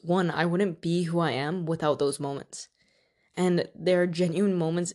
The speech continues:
in that traumatizing, um, memory that are fucking funny now because I survi-,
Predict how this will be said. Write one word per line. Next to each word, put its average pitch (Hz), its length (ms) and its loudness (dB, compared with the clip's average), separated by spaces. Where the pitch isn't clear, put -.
in 165 160 -2
that 170 240 -2
traumatizing, 165 1000 -2
um, 147 300 -4
memory 175 380 0
that 165 220 -6
are 170 260 4
fucking 160 440 -6
funny 156 320 -4
now 139 320 -8
because 165 560 -2
I - 100 -2
survi-, 147 560 -2